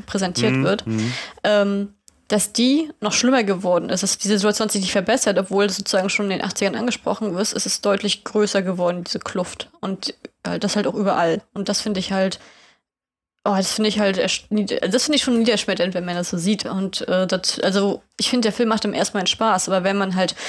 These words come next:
Speaker 1: dann sozusagen der Abspann durch ist und man mal wirklich
Speaker 2: Ja.
Speaker 1: drüber nachdenkt,
Speaker 2: Ja.
Speaker 1: ne, da kann man, kann, kann einem ganz schöne düstere Gedanken kommen, wenn du weißt, was ich meine.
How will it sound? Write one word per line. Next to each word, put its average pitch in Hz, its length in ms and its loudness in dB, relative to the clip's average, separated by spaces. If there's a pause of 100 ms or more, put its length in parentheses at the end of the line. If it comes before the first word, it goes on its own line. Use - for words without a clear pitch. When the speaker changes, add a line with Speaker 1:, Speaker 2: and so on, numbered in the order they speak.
(280)
Speaker 1:
dann 196 220 0
sozusagen 196 480 2
der - 120 0
Abspann 233 380 0
durch 208 240 4
ist - 180 -2
und 208 60 0
man 196 160 0
mal 190 180 2
wirklich 202 180 -2
Speaker 2:
Ja. 165 120 2
Speaker 1:
drüber 165 140 2
nachdenkt, 180 840 0
Speaker 2:
Ja. 226 140 2
Speaker 1:
ne, 240 60 2
da 214 120 0
kann 220 220 0
man, 208 340 0 (140)
kann, 208 180 0
kann 220 260 4
einem 220 160 2
ganz 226 200 0
schöne 240 180 4
düstere 226 540 0
Gedanken 208 440 0
kommen, 190 220 -2
wenn 185 80 0
du 180 60 -2
weißt, 196 200 2
was - 80 -4
ich - 140 -4
meine. 170 280 -2